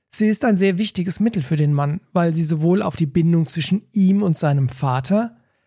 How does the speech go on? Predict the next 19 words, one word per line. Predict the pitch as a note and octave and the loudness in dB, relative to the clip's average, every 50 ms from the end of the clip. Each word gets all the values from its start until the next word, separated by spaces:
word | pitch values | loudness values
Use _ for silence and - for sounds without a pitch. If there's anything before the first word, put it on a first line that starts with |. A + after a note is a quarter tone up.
| _ _ _ - | _ _ _ -2
als | A3+ A3+ A#3 A#3 C4 | -2 -2 -2 -2 -2
auch | A3+ G#3+ A3+ A3 - - - | -2 -2 -2 -2 -4 -6 -6
auf | - A#3 - | -6 -6 -4
die | - A3+ | -4 -4
Bindung | F#3 - G3+ F3+ F3+ F3+ F3+ F#3 | -2 2 2 2 4 2 2 0
zwischen | - - - G3+ - - B3 - _ _ | -2 -4 -4 -4 -4 -4 -6 -8 _ _
ihm | - F#3+ E3+ E3 E3+ F3+ | 0 2 4 4 4 2
und | A3 G#3 F#3+ - | 2 -2 -2 -2
seinem | - G3 G3 G#3 G#3 - | -2 -2 -2 -2 -4 -4
Kind | - - C4 C4+ A#3 G3+ - | -2 0 2 2 2 2 0
oder | - D#3 D#3+ D#3+ | 0 0 2 2
seinen | D3 E3 E3 E3+ F3 D#3+ | 2 0 -2 -2 -4 -4
Kindern | - - A3+ A3+ G3 D#3 C#3+ C3+ C3+ | -2 2 2 4 4 4 4 2 2
wirkt, | C#3 C#3 F3+ G#3 - - - - _ _ _ _ | 0 0 -2 -4 -6 -10 -16 -20 _ _ _ _
wenn | - A3 A3 | 0 0 2
er | A#3 G#3+ | 2 2
selbst | A3 A#3 A3 - - - - | 2 0 0 0 -2 -4 -2
Vater | D3+ C3+ C#3+ - D3+ - | -2 -2 -2 -4 -6 -8
ist. | G3+ G3 D3+ - - - - - | -6 -6 -6 -6 -8 -10 -12 -16